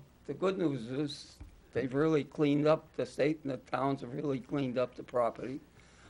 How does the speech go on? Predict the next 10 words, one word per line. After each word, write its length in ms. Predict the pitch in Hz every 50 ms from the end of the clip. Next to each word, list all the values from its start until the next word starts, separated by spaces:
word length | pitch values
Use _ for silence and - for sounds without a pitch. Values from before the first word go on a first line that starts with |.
| - -
But 160 | - 123 -
the 60 | -
bad 340 | 117 - 127 131 139 139 131
news 220 | 135 127 131 139 135 -
is 280 | 131 123 147 156 - -
there's 200 | 135 123 123 123
another 280 | 123 123 127 123 123
storm 340 | - - - 135 135 131 127 -
coming 280 | - 143 123 127 135 139
tomorrow. 480 | 139 - 139 - - 220 190 156 135